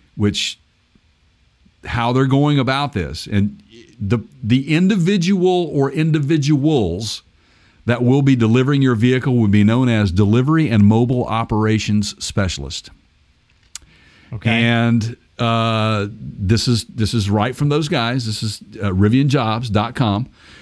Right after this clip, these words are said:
Speaker 1: Uh, as a delivery and mobile operations specialist, you will be a key contributor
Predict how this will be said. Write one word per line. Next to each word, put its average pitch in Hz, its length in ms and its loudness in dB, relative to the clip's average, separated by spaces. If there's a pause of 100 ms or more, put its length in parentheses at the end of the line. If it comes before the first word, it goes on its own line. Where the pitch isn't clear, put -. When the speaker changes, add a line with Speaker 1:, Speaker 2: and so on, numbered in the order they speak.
(140)
Speaker 1:
Uh, 104 280 0
as 123 400 -2
a 120 160 4
delivery 131 560 4
and 113 160 4
mobile 127 340 2
operations 139 640 -2
specialist, 110 560 -4
you 107 160 2
will 107 140 2
be 107 240 2
a 101 160 2
key 156 400 -2
contributor 147 720 -4